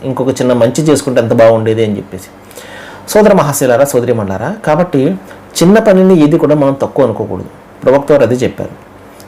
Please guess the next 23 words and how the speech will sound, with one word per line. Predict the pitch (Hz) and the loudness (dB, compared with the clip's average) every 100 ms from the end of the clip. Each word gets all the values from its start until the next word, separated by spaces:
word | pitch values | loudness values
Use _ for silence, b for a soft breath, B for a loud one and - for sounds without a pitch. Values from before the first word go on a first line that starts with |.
| - - | -8 -2
ఖర్జూరపు | 147 143 165 202 202 202 | 0 2 4 4 4 2
మొక్కలు, | 170 165 151 - 165 | 0 2 0 -2 -2
చిన్న | 165 151 | 0 0
మొక్క | 143 131 - 165 147 | 0 -2 0 4 4
దానం | 143 117 143 | 4 2 2
చేసినా | 143 131 131 131 | 0 -2 -2 -4
కూడా | 131 147 | -2 0
నరకం | 131 117 147 139 | 0 0 0 0
నుండి | 135 | 0
తప్పించుకోవడానికి | 135 123 127 - 127 135 | -2 -4 -4 -6 -6 -4
ప్రయత్నం | 185 214 226 | -4 -2 -2
చేయండి | 208 147 135 | 0 2 2
మీరు. | 117 110 120 107 - B B 113 | 2 0 -2 -6 -10 B B 2
ఏది | 147 208 220 | 4 4 2
కూడా | 208 180 | 2 2
తక్కువ | 143 - 160 | 0 2 2
కాదు. | 151 117 135 120 107 - - - - - _ _ - - - - | 4 4 2 -2 -6 -16 -20 -20 -20 -20 _ _ -20 -20 -20 -6
చిరునవ్వుతో | 147 143 156 156 160 | 0 4 4 4 0
పలకరించడం | 156 170 196 202 214 | 0 0 0 0 0
అది | 196 | -2
కూడా | 214 233 | -2 -4
తక్కువ | - 226 262 | -2 0 0
కాదు. | 247 170 | 0 -2